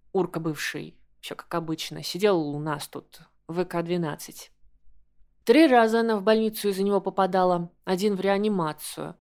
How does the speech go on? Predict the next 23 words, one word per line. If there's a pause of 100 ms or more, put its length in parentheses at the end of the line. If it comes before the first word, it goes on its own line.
(320)
Но
заявление
писать,
видите
ли,
отказывается. (260)
Упала,
да
упала. (840)
По
какой
статье
сидел,
неизвестно? (1080)
Ой,
там
мутная
история. (340)
Служил
себе
по
контракту,
служил,